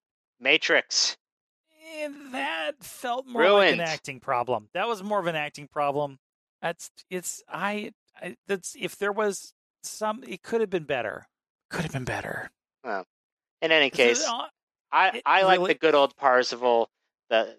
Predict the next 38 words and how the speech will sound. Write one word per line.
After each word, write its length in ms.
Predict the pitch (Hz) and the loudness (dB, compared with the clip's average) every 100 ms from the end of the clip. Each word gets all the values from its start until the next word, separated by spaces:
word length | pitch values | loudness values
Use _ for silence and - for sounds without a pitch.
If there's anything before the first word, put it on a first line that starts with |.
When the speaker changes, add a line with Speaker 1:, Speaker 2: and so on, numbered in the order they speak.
| - | -2
Speaker 1:
the 100 | 110 | 0
hunting 420 | 139 147 - 139 | 2 0 0 -2
Parzival, 760 | 127 131 131 127 123 127 123 123 | 2 4 4 2 2 4 4 0
you 120 | 135 135 | -12 0
know, 260 | 120 107 104 | 4 6 4
shooting 300 | - 156 139 | 2 2 2
the 80 | |
shit 240 | 127 - 127 | 4 4 4
with 160 | 123 - | 0 4
H, 380 | 120 117 117 - | 4 4 2 2
having 280 | 120 120 120 | 4 4 0
a 60 | |
good 180 | 120 117 | 0 -2
time. 440 | - 110 110 107 104 _ _ _ _ _ _ _ _ | 2 4 4 2 -2 _ _ _ _ _ _ _ _
That, 200 | 120 123 | 2 4
I 100 | 127 | 6
like 240 | 123 120 - | 6 4 2
that 200 | 107 110 | 2 2
version 300 | 107 - 104 | 0 0 -6
of 80 | - | 2
Parzival. 580 | 104 101 101 92 87 87 | 2 2 -4 -8 -10 -4
That's 180 | 98 - | -4 2
not 160 | 113 | 0
distracted 640 | 117 107 120 113 107 - - | 2 0 4 2 2 -4 -2
by, 400 | 107 104 104 101 - _ _ _ _ _ _ | 2 6 4 2 -4 _ _ _ _ _ _
you 120 | 113 | 2
know, 140 | 101 98 | 2 2
trying 220 | - 110 | 2 0
to 60 | |
get 180 | 107 107 | 0 0
laid. 300 | 107 95 90 - _ _ _ _ _ _ _ _ _ _ _ _ _ _ _ _ - | 2 2 0 -6 _ _ _ _ _ _ _ _ _ _ _ _ _ _ _ _ -8
Speaker 2:
I 100 | 165 | -8
th-, 180 | - - | -8 -6
I 160 | 247 | -6
think 280 | 269 277 208 | -4 -8 -8
a 40 | 160 | -6
good 220 | 165 165 | -6 -6
story 560 | - 151 139 143 135 | -6 -2 0 0 -2